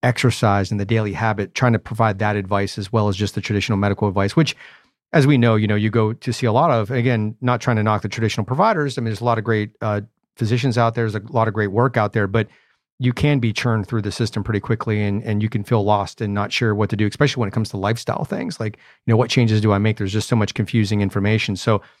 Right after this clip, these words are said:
your approach seems new and different in a lot of ways. And I'm wondering, number one, do you, if you agree with that, if that's true in terms of, of our region, are you on the cutting edge in that sense, if you wanna think about it that way, in terms of the way you're building your practice, but also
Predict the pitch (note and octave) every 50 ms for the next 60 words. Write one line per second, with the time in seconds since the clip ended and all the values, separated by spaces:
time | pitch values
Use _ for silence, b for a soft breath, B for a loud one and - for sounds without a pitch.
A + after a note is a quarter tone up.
0 | b b _ _ _ - B2+ A#2+ C3 C#3+ D3+ C#3+ C3+ B2+ A#2+ - A#2+ - - -
1 | C3 B2 A#2 G#2+ - - - A#2 A2 G#2 G2 - - _ _ _ _ _ _ -
2 | B2 A#2+ A#2 A2+ C#3+ D#3 D#3 C3+ A2+ G#2 G2+ F#2+ - C#3+ D3 - - G2 F2 E2
3 | D#2+ - - - - A2 G#2+ G#2+ G#2+ G2+ G#2+ G#2+ G2+ A2+ G#2+ G#2 G#2 G2 B2 B2
4 | C3 C#3 E3+ F3+ F3 E3 D3 B2+ b b b b b b b - C#3+ D3 D3+ E3
5 | C#3+ A#2+ B2 B2+ D3 C3+ A#2 B2 B2 A#2 A2 A2 B2 D3+ G3 G3+ C#3+ A#2 - -
6 | A#2 A2+ A2+ A2+ - - A#2+ - - B2+ G#2+ - - - - - - F3 D#3 C#3
7 | B2 A#2 G#2+ - - B2 A2+ G2+ A#2 A2 G2+ B2+ - C3 A2 G2 A2+ A2 G#2 G#2
8 | G#2+ B2 C3+ C3 A#2+ A2 A#2 A2 A2 G#2 G2+ A2 A2+ A2+ A2 G2+ b b b b
9 | b b b - C3+ B2+ B2+ A#2+ A#2 - - C#3 B2 A#2 A2+ A2+ A#2 A#2 A2+ A2+
10 | A2 G#2 G#2+ G#2+ G#2 - - - - C#3 B2 G#2+ G2 F#2 - F#2+ G#2+ A2 A2 G2+
11 | - C3 B2 A2 G#2 G#2+ G2 F#2+ - G#2 G#2 G#2 G#2+ G#2+ G#2 G#2 G2 - - A#2+
12 | G#2 G#2 G2+ G2+ G2 A2 G#2+ G2+ G2 F#2 F#2 A2+ A2+ G#2+ G#2 G2+ F#2+ - - B2+
13 | B2+ B2+ A#2 - G2 - B B B B B B C#3 D3+ G#3+ B3 - - C3+ B2+
14 | A2+ -